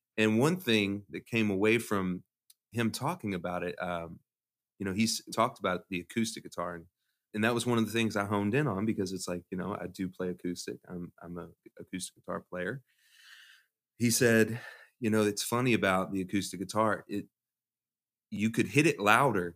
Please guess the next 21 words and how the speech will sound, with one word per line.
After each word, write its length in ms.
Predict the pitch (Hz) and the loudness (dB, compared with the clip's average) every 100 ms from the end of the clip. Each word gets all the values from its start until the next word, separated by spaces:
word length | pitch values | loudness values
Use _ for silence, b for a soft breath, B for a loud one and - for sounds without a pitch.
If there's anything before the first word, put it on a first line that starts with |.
| _ | _
You 160 | 104 110 | -2 0
could 200 | 113 95 | 0 -2
start 360 | - 135 135 135 | 0 2 2 0
to 100 | 107 | -4
really, 600 | 95 117 117 107 95 92 _ _ _ _ _ _ _ _ _ _ | 0 0 2 2 0 -4 _ _ _ _ _ _ _ _ _ _
you 200 | - 110 | -6 -2
know, 140 | 101 82 85 | 0 -2 -4
really 300 | 87 139 147 | 2 4 4
play 300 | 110 - 131 | 4 4 4
the 120 | 156 104 | 4 0
thing 180 | 98 | -2
and 100 | 90 | 0
wail 320 | 85 131 165 107 | 2 2 4 2
on 180 | 90 87 | 0 -2
it, 80 | - _ _ _ _ _ _ _ _ - | -10 _ _ _ _ _ _ _ _ -2
but 100 | 147 | 0
it's 180 | 135 - - | 0 -4 0
actually 540 | 147 151 - 127 107 | 2 2 2 2 2
not 440 | 95 104 117 - | 0 2 2 0
getting 320 | - 107 95 90 | -2 -2 -2 -2
louder. 540 | 92 107 101 85 90 | -2 0 0 -2 -8